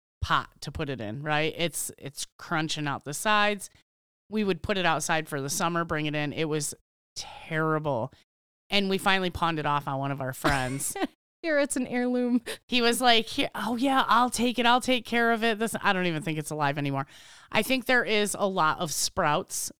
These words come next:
Speaker 1: throughout northern Illinois.
Speaker 2: Of
Speaker 1: But
Speaker 2: jade
Speaker 1: the,
Speaker 2: plants?
Speaker 1: yeah, but the actual jade plant that was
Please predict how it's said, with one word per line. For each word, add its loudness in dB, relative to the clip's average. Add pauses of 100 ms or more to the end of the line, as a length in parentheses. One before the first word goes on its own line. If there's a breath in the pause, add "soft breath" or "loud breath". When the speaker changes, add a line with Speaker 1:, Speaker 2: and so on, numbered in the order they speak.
Speaker 1:
throughout -2 (560)
northern -2
Illinois. -2 (440)
Speaker 2:
Of -4
Speaker 1:
But 4
Speaker 2:
jade 4
Speaker 1:
the, 4
Speaker 2:
plants? 2
Speaker 1:
yeah, 2
but -2
the -4
actual -2
jade -2
plant -4
that -4
was -8